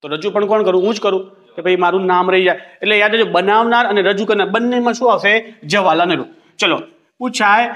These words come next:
બનાવનાર કયા? જવાહરલાલ નહેરુ. રજૂ કરનાર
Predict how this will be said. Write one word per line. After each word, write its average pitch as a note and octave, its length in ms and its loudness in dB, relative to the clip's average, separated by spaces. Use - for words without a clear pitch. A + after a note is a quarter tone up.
બનાવનાર A3+ 580 2
કયા? A3 600 0
જવાહરલાલ G3 440 0
નહેરુ. A3 320 -2
રજૂ G3 400 -4
કરનાર A3+ 380 -2